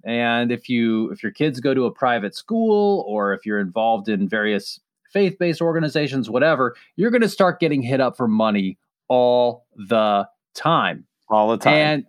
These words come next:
Speaker 1: you will. And that, and many of these organizations are doing amazing things. And, but I think to your point, Chris, it's,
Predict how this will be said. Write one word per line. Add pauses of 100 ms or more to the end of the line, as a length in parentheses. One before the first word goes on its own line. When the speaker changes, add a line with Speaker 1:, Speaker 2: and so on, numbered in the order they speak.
(120)
Speaker 1:
you
will. (220)
And (280)
that,
and
many
of
these
organizations
are
doing
amazing
things. (140)
And, (1000)
but
I
think
to
your
point,
Chris,
it's,